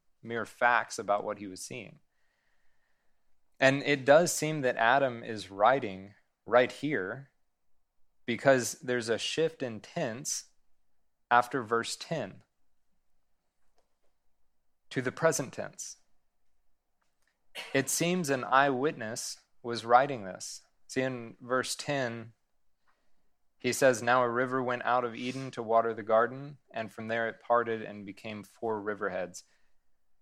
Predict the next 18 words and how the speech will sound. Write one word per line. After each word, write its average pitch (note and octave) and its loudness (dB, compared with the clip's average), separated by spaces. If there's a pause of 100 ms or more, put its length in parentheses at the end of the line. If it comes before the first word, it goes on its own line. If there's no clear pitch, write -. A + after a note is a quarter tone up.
(640)
Went B2 -4
out, A#2 0 (580)
became, A2+ -8 (720)
is A2 -8
in A#2 -4
the A2 -8
past C#3+ 2
tense. G#2+ -10 (680)
Then D3 2
in C3+ -4 (260)
eleven, A#2+ 2 (680)
the B2 4
name C3 0
of C#3 -4
the A#2+ -2
first C3+ -2 (340)
is C#3+ -4 (840)
Pishon. G#2 -4